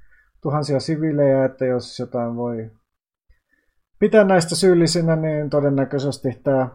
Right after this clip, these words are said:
vanhempi Rautkalli on hyvin vahva kandidaatti.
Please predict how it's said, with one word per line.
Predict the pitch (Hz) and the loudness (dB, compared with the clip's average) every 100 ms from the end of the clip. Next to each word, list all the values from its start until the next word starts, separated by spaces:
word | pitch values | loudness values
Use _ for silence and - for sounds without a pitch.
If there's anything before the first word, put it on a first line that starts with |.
| _ _ 160 | _ _ -6
vanhempi | 139 139 131 131 | -2 0 -2 -2
Rautkalli | 127 123 - 123 123 | -2 -4 -6 -4 -4
on | 120 123 | -4 -6
hyvin | 120 | -6
vahva | 120 117 113 | -6 -6 -6
kandidaatti. | 156 151 135 127 123 127 | -6 -4 -4 -6 -6 -10